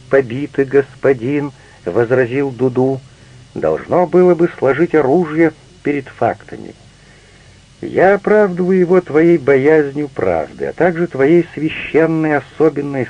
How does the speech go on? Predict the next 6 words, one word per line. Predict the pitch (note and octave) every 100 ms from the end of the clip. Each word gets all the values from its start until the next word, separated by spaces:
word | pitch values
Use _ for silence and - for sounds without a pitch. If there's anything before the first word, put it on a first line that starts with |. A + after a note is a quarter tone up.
| -
статью, | - A#2 B2+ A#2 - D2+
которая, | - - E3+ E3+
как | D#3+ D3+
ты | - D3+
согласишься, | - B2 G#2+ - F#3 E3+ - C2+ - _ - _ _ _
причиной | C3 D3+ - F#3+ F#3+ F#3